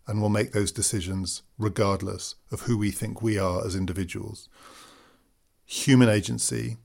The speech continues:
is about to lose out to a form of artificial agency. Well, I think that may be true, but I don't think it's true in the way that Harari believes. That is, we're not about to lose out our agency to the agency of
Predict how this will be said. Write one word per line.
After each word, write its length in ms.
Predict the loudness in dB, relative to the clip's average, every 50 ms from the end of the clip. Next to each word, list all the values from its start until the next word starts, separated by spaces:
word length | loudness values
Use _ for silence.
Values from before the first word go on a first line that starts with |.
| _ _ _ _ _ _ _ -10 -6
is 140 | -4 -2 0
about 260 | 2 2 2 0 0
to 80 | -2 -2
lose 220 | 0 0 0 2
out 260 | 2 0 0 0 -2
to 100 | -4 -6
a 60 | -6
form 340 | -6 -4 -2 -2 0 0 -2
of 200 | -2 -4 -6 -8 -6
artificial 680 | -4 -4 -4 -4 -6 -10 -8 -8 -6 -6 -6 -8 -8 -8
agency. 560 | -10 -10 -10 -10 -8 -8 -8 -8 -8 -10 -12 -14 _ _ _ _ _ _ _ -20 -20 -20 -20 -20 -20 _ _ _ _ _ _ _ _ _ -2
Well, 120 | 0 0
I 40 | 2
think 160 | 2 2 4
that 160 | 4 4 6
may 200 | 6 6 6 6
be 120 | 6 4 0
true, 320 | -2 0 2 2 2 4
but 140 | 4 4 6
I 20 |
don't 120 | 6 6 6
think 120 | 4 4
it's 140 | 2 0 -2
true 240 | -2 2 2 4 4
in 100 | 4 4
the 80 | 2
way 160 | 4 2 2 2
that 180 | 0 -2 -4
Harari 640 | -4 -2 0 2 4 4 4 2 2 -2 -4 -8 -12 _ _
believes. 640 | -10 -8 -6 -6 -6 -6 -8 -8 -10 -14 -16 -18 -18 _ _ _ _ _ _ _ _ -8
That 160 | -4 -2 0
is, 160 | 0 0 2
we're 80 | 2 4
not 180 | 4 6 6 6
about 240 | 6 4 4 2
to 100 | 0 -2
lose 260 | 0 2 2 2 2 2
out 400 | 2 2 0 0 -2 -6 -12 -18 -20 _ _ _ _ -2
our 300 | 2 4 6 6 6 4
agency 640 | 2 -2 -2 -2 -4 -6 -6 -6 -8 -8 -8 -10 -12 -16 -20 _ _ _ -16
to 120 | -8 -6
the 120 | -4 -2 -2
agency 480 | -2 -2 -4 -4 -4 -4 -4 -4 -4
of 120 | -6 -8